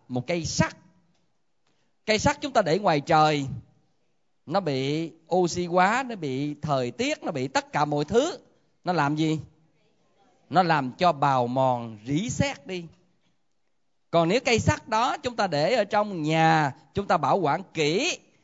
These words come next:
thì cũng cây sắt đó, nhưng mà nó sẽ tồn tại lâu bền hơn. Như vậy, cùng là một cây sắt, nhưng cái cách chúng ta sử dụng và bảo quản nó như thế nào để nó có thể tồn tại với thời gian lâu hay mau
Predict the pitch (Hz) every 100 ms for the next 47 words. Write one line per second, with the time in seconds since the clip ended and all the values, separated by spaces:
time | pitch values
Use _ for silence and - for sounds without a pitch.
0 | _ _ 160 135 143 180 165 208 208 175
1 | 180 269 - _ 151 170 131 120 156 120
2 | 131 202 - _ - 143 127 117 117 110
3 | 113 113 160 202 190 135 120 107 135 139
4 | 131 _ _ _ _ _ - 220 196 165
5 | 170 196 180 175 165 165 165 220 214 247
6 | 392 _ _ _ _ 175 185 196 - -
7 | 359 - - - 302 240 220 202 165 247
8 | 196 143 165 156 131 135 139 247 220 139
9 | 170 220 269 202 240 170 139 127 - _
10 | _ _ _ _ _ 151 156 156 226 262
11 | - 151 202 - 175 151 139 139 135 151
12 | 233 220 151 139 185 196 190 196 240 254
13 | 214 220 220 220 233 180